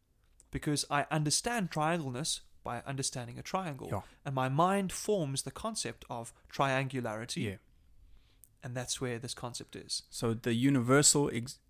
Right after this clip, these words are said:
Speaker 2: it comes from the intentional existence of the forms.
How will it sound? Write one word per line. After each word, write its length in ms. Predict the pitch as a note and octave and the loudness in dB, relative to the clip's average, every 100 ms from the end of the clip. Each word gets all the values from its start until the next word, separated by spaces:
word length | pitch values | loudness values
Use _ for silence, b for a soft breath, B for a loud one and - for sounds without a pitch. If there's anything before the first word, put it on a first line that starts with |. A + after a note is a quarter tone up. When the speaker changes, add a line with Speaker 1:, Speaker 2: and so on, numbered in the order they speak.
| _ | _
Speaker 2:
it 300 | B2+ - - - | -4 -2 -8 -4
comes 380 | - D3 D3 - | 2 4 2 0
from 380 | - A#2 A2 - b b b b | 2 4 2 0 b b b b
the 100 | - | 0
intentional 640 | A2+ A2 C#3+ C#3 - B2+ - | 2 4 4 4 4 2 2
existence 840 | A#2 A#2+ A#2 - G#2+ G#2 - - - - - - - _ - - - - | -2 0 2 2 0 -2 -4 -6 -12 -20 -20 -20 -20 _ -20 -20 -10 2
of 360 | A2 A2 - | 2 2 -4
the 80 | - | -4
forms. 580 | A2 C#3 A#2 - - - | 0 4 4 2 -4 -6